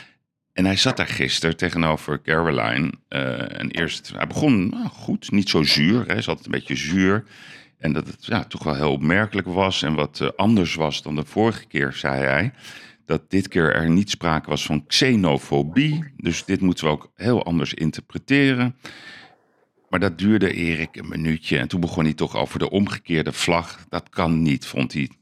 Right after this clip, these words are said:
En waarop Caroline heel rustig zegt: "Dat is nou de schoonheid van de democratie. Dat we het hartstikke oneens kunnen zijn."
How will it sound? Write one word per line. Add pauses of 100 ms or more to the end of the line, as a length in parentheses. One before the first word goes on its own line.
(100)
En
waarop
Caroline
heel
rustig
zegt:
"Dat
is
nou
de
schoonheid
van
de
democratie. (440)
Dat
we
het
hartstikke
oneens
kunnen
zijn."